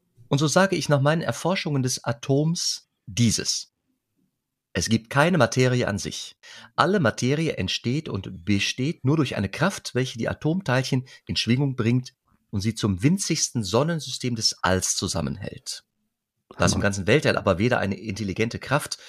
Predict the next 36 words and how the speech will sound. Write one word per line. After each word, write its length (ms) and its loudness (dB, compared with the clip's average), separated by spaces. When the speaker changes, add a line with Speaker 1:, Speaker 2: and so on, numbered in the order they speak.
Speaker 1:
noch 140 0
eine 180 0
ewige 380 2
Kraft 600 -2
gibt, 600 -8
es 120 -6
ist 120 -6
der 80 0
Menschheit 340 0
nicht 140 -6
gelungen, 420 4
dieses 300 -2
heiß 180 2
ersehnte 420 0
Perpetuum 500 -2
mobile 320 0
zu 140 -6
erfinden, 540 -2
so 120 2
müssen 280 4
wir 60 6
hinter 260 2
dieser 220 2
Kraft 420 -2
einen 280 2
bewussten, 540 0
intelligenten 720 -2
Geist 640 2
annehmen. 540 -6
Dieser 140 0
Geist 280 4
ist 140 -6
der 100 -2
Urgrund 380 2
aller 140 2
Materie. 480 0